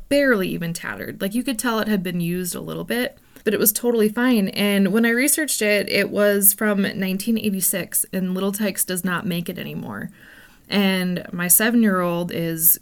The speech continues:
crazy obsessed with dinosaurs, <laughs> and the gift was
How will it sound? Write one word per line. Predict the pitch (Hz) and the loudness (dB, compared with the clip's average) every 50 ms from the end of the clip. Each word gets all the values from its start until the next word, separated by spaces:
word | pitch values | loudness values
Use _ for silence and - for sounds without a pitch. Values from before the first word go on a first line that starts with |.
| - - | -4 -14
crazy | - - - 175 160 156 160 170 185 214 240 262 269 262 262 262 | -12 -10 -8 -6 -6 -4 -2 0 2 4 4 4 4 4 2 2
obsessed | 262 262 - - 240 220 - | 2 2 0 0 2 0 0
with | 247 220 | 0 0
dinosaurs, | 247 254 262 254 254 254 - 185 170 170 165 170 180 185 185 - - - - - - - - | 0 0 4 4 4 4 4 2 0 -2 0 0 0 2 2 2 2 0 -6 -16 -20 -20 -20
<laughs> | - - - 226 - - | -10 -4 0 0 4 6
and | 269 269 277 311 240 247 262 - - - - - - - - - - - - - - | 8 8 10 10 10 10 8 6 -2 -16 -18 -18 -18 -18 -18 -18 -18 -20 -20 -8 0
the | - 269 269 | 2 4 4
gift | 220 202 - 233 220 220 220 214 - 214 | 4 4 4 4 2 2 0 -4 -6 -2
was | 208 208 190 185 180 185 190 - | 0 2 2 2 2 2 2 2